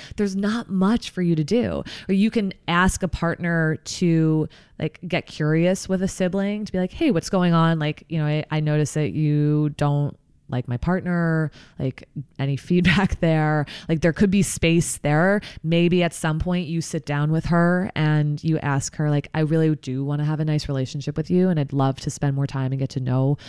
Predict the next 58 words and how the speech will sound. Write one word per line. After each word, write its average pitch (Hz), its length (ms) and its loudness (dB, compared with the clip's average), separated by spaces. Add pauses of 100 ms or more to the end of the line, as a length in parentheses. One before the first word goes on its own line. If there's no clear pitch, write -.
(140)
one 170 160 2
another, 170 440 4
but, 143 280 0 (320)
like, 139 80 -4
I 139 80 -2
can't 147 240 -2
really, 151 320 0 (180)
I 151 60 -2
can't 156 160 -2
really 147 180 0
tell 147 300 -4
where 139 100 -2
you're 131 100 -4
at 135 220 -6
with - 140 -4
that. 127 420 -4
And, 131 180 -4
like, 127 240 -4
is 135 120 -6
there 139 80 -4
something 143 240 -6
that 135 100 -4
I'm 127 80 -4
doing 139 320 -2
that's 143 260 -4
bothering 143 420 -6
you? 151 180 2
Like, 135 100 -2
is 131 120 -6
there 120 100 -10
feedback 135 460 -4
there 139 280 0 (300)
that 156 120 -2
you 151 120 2
wanna 143 160 2
give 151 240 0
me? 147 260 2
'Cause 151 140 -2
I 143 80 2
would 143 260 4
really 147 300 -4
like - 260 -8 (120)
to 139 320 -2
have, 147 380 -6 (220)
have 143 220 -10
a 139 340 -8 (140)
healthy 147 260 -6
relationship 143 560 -4
with 170 160 -4
you." 156 320 -2
And, 160 240 -2 (240)
you 185 80 4
know, 175 100 2
sometimes 226 600 0
that 208 140 0
can 202 120 -2
go 185 160 2
somewhere, 220 480 0